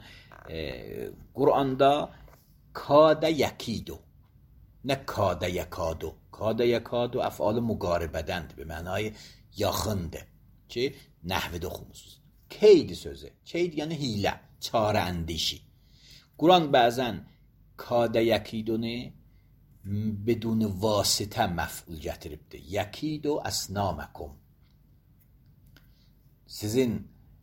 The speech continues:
e, لأکیدن اسنامکم.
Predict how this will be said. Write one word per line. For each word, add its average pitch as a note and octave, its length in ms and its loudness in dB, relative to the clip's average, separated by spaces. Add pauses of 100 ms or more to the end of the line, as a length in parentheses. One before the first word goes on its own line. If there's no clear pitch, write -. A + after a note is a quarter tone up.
(120)
e, C#2 140 -10 (2250)
لأکیدن A#2 960 4
اسنامکم. G2+ 920 0